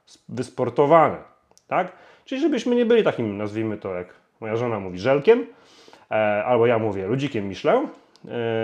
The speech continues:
że tak naprawdę dalej mamy obwisłe ciało, co z tego, że ważymy mniej, jak i tak mamy dosyć po-, duży po-,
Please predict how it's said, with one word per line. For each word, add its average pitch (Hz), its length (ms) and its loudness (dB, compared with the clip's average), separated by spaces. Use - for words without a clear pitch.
że 107 920 -2
tak 110 140 -6
naprawdę 110 360 -2
dalej 131 260 2
mamy 123 400 -2
obwisłe 120 440 -6
ciało, 120 720 2
co 127 120 -6
z 120 60 -12
tego, 117 180 2
że 110 120 -2
ważymy 110 300 -2
mniej, 113 500 -2
jak 117 180 -10
i 110 40 -6
tak 110 140 -4
mamy 107 160 -6
dosyć 107 260 -8
po-, 120 100 -12
duży 107 240 -8
po-, 107 100 -16